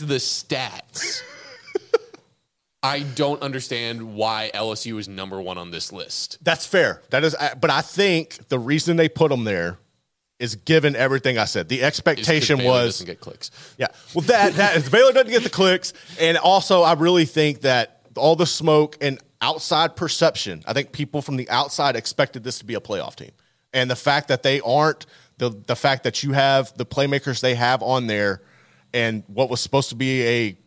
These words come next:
Speaker 2: great coaching
Speaker 1: I, I
Speaker 2: hire,
Speaker 1: just, I
Speaker 2: I, I
Speaker 1: don't,
Speaker 2: feel like that's
Speaker 1: I
Speaker 2: the
Speaker 1: don't
Speaker 2: reason
Speaker 1: see how
Speaker 2: why.
Speaker 1: this was supposed to be a playoff team this year.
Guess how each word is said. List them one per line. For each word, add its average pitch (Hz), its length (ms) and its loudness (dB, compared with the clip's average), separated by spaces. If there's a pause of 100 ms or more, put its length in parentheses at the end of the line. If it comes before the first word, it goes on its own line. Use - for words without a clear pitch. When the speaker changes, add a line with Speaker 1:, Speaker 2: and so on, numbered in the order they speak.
(120)
Speaker 2:
great 127 320 -2
coaching 143 420 2
Speaker 1:
I, - 20 -4
I 104 120 2
Speaker 2:
hire, 98 100 0
Speaker 1:
just, 95 280 -4
I 143 60 -4
Speaker 2:
I, - 20 -2
I 170 100 2
Speaker 1:
don't, 160 180 0
Speaker 2:
feel 208 100 2
like 175 140 2
that's 143 220 -2
Speaker 1:
I 151 80 -6
Speaker 2:
the 135 40 -12
Speaker 1:
don't 170 140 -2
Speaker 2:
reason - 160 -4
Speaker 1:
see - 20 0
how 151 80 0
Speaker 2:
why. 156 60 -4
Speaker 1:
this 135 120 -6
was 143 100 -8
supposed 123 360 -8
to 107 60 -16
be 101 120 -8
a 95 40 -4
playoff 104 380 -2
team 101 200 -14
this 90 200 -10
year. 87 160 -12